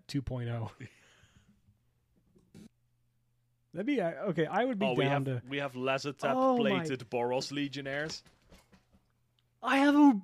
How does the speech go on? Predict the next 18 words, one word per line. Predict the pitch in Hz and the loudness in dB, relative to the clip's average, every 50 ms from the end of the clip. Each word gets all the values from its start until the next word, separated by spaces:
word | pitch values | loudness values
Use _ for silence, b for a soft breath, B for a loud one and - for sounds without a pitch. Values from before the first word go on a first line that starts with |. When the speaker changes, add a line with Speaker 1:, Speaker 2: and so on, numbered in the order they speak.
| - | -2
Speaker 1:
I | 277 233 208 277 | 0 4 6 8
have | 269 214 | 8 8
a | 262 | 8
million | 240 240 269 269 285 277 | 8 6 6 6 4 4
dollar | 247 269 262 262 254 | 4 4 4 4 4
idea. | 254 247 247 262 240 185 B B B B B - | 4 4 4 4 4 2 B B B B B 6
I | 131 | 6
swear | 127 - - - - 139 139 | 6 6 8 12 12 12 12
to | 131 | 12
fucking | - - - - 147 113 - 147 135 127 | 12 10 10 10 10 10 8 4 6 6
God, | 139 131 127 | 6 6 6
if | 123 113 | 6 8
there | 127 160 170 | 10 12 12
is | 156 143 | 12 10
a | 123 | 6
single | 107 - - - - - - 190 202 208 226 240 226 | 2 0 -4 -4 4 6 8 8 8 8 6 6 6
Wizards | 185 160 175 180 180 196 196 175 185 | 10 12 12 12 12 10 8 8 6
employee | 185 170 - - - 185 175 165 170 170 165 151 127 113 | 4 4 2 0 2 4 4 6 6 4 4 4 2 0